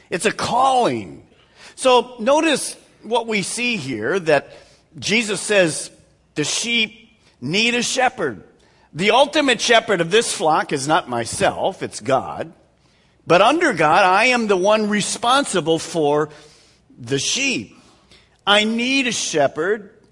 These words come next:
I have one. You need a shepherd. You have one. But you need a local shepherd. Now skip down to verse twenty-seven 'cause it's a huge, huge verse. Now, if you're a sheep,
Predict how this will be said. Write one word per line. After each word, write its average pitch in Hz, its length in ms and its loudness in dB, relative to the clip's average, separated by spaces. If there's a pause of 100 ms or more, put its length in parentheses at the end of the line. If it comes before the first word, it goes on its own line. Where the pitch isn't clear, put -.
I 120 140 -4
have 139 260 0
one. 151 380 -4 (260)
You 240 220 -2
need 277 220 2
a 196 40 4
shepherd. 175 480 -2
You 185 180 -2
have 151 260 2
one. 135 220 -4
But 180 180 -2
you 190 140 -4
need 208 180 -2
a 208 80 4
local 196 420 0
shepherd. 107 540 -6
Now 202 140 0
skip - 260 -8
down 269 180 0
to 226 60 -4
verse 214 200 -4
twenty-seven 180 600 -2
'cause 156 200 -4
it's 151 160 -8
a 156 40 -10
huge, 151 680 -4 (320)
huge 135 640 -4 (160)
verse. 127 520 -8 (1300)
Now, 185 160 2
if 185 100 -2
you're 311 200 0
a 277 100 2
sheep, 147 720 -4